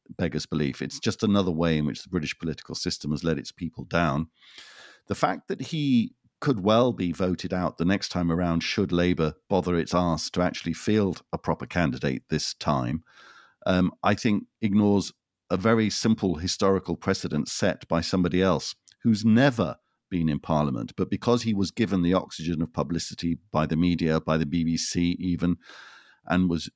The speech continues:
generally, uh, e-, even better than Galloway at promoting his odious views, he became,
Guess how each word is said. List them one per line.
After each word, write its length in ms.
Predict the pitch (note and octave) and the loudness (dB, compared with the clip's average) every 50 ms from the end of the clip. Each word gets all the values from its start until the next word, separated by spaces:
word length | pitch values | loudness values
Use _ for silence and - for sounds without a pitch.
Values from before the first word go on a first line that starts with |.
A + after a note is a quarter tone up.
| - - | -12 -6
generally, 460 | - A2 G2+ F2+ F2 F2 F2 E2+ - - - | 0 0 2 2 2 0 0 -2 -4 -4 -4
uh, 100 | F2 F2 - - | -4 -4 -4 -4
e-, 160 | A2 G#2 F#2+ - | -2 -2 0 0
even 260 | G#2+ F#2+ F#2+ F2+ E2+ | 0 2 2 2 2
better 300 | D#2 - F#2+ G#2+ - - | 2 0 0 0 -2 -6
than 180 | - - E2 D#2+ | -4 -4 -4 -4
Galloway 540 | - - F#2+ G2+ G#2 F#2 E2 D2 C#2 C2 - - | 0 2 4 4 4 4 4 2 0 0 -2 -6
at 140 | D#2+ F2+ - | -8 -10 -6
promoting 580 | - F2+ E2+ E2 E2+ F2 E2 - - D#2 D2 - | -4 -2 0 2 2 0 0 -2 -4 -6 -6 -6
his 160 | - - - - _ - | -10 -12 -12 -10 _ -2
odious 480 | F#2 F2+ F2+ E2 E2+ D#2 C2+ - - - - | -2 -2 0 -2 -2 -4 -4 -6 -8 -12 -12
views, 600 | - D#2 D#2 G2 G#2+ F#2+ D#2+ B1 A1+ A#1+ - - - _ _ _ _ _ _ - | -10 -4 0 2 2 4 2 0 -2 -4 -6 -10 -12 _ _ _ _ _ _ -4
he 200 | - G2 G2+ A#2+ | -2 2 2 2
became, 480 | G#2 A#2+ A#2 - F#2+ F2 F2 F2+ F#2 | 2 2 0 2 2 2 4 2 0